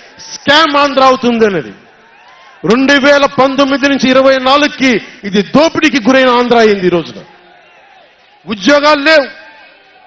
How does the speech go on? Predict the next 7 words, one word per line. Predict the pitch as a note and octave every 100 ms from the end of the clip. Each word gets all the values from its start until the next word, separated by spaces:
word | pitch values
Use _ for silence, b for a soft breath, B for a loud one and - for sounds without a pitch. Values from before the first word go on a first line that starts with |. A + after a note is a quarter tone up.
| _ _ _ _ _ _ C#3 D3+
జీతాలు | B3+ D4 D4
సంపాదించలేరు, | C#4 C4+ C#4 C#4 C#4 A#3 C#4+ D4 B3 - - - - - - _ _ _ _ _ _ - G#3
ఎక్కడికి | C4 C#4+ D4
వెళ్ళాలో | D4 D4
తెలియదు. | C#4+ D4 D4 C#4 B3+ - - - - _ _ _ _ _ _ _ _ _ -
ప్రజల | A3 D#4
సొమ్ము | D#4 D#4 D4+ D4+ G#3